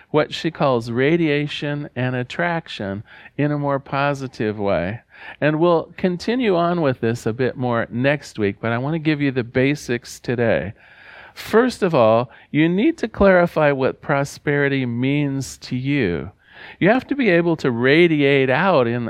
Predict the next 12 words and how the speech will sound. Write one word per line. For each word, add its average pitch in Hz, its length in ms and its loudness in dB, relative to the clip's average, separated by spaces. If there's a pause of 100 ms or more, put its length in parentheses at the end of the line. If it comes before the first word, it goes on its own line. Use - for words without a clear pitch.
our 107 220 -2
thoughts, 139 640 0
in 123 80 -2
our 110 200 0
emotions, 120 680 -2
in 110 100 -2
our 104 180 0
words, 135 420 0
and 123 100 -2
in 113 60 -2
our 104 280 -2
deeds, 135 540 0